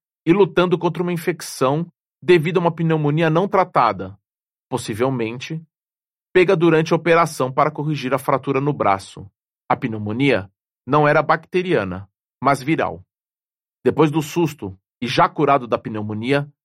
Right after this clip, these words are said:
Storm foi cuidar do dedo. Ouviu do novo cirurgião, indicado por Kalichstein, que precisaria ser operado novamente. Sem opção, aceitou. A cirurgia correu bem,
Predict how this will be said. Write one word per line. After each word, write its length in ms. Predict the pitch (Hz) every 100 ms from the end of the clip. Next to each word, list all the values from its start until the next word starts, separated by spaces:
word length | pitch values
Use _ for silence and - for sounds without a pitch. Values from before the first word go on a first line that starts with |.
| _ _ _ _ _
Storm 400 | 160 151 202 190
foi 160 | 185 190
cuidar 380 | 180 175 165 160
do 100 | 170
dedo. 480 | 131 107 90 98 - _ _ _ _ -
Ouviu 260 | 127 131
do 120 | 170 165
novo 260 | 156 151
cirurgião, 720 | 147 147 143 135 135 104 95 95 _ _ _
indicado 520 | 139 143 147 147 127
por 180 | 95 120
Kalichstein, 800 | - 107 143 - 117 - 90 95 - _ _ _ _ -
que 80 |
precisaria 640 | 143 156 147 147 147 139 165
ser 180 | 160 170
operado 440 | 165 156 156 160
novamente. 800 | 156 180 180 135 113 98 - 95 - _ _ _ _ _ _ _
Sem 260 | - 170 147
opção, 600 | 117 - - 143 165 165 _ _
aceitou. 720 | - 156 202 190 165 113 95 95 _ _ _ _ _ -
A 80 |
cirurgia 500 | 147 202 190 175 165
correu 320 | 202 190 190 190
bem, 400 | 139 120 104